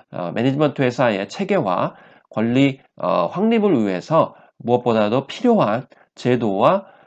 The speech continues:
또 법적인 조치들은 무엇이 있는지를 명확하게 가리는 것이 무엇보다 필요하고요. 연예 매니지먼트 협회의 자율, 어, 규정, 가이드, 어, 시스템화는,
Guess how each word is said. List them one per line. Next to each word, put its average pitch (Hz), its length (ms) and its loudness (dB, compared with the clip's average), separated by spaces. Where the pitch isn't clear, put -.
또 107 340 0
법적인 107 560 -6
조치들은 117 560 -6
무엇이 143 300 0
있는지를 160 560 -2
명확하게 120 800 0
가리는 180 380 0
것이 117 600 -4
무엇보다 117 640 -2
필요하고요. 147 680 -2
연예 139 180 6
매니지먼트 120 960 0
협회의 156 520 0
자율, 117 500 -2
어, 95 200 -4
규정, 117 400 -2
가이드, 113 680 -2
어, - 260 -10
시스템화는, 123 1400 -4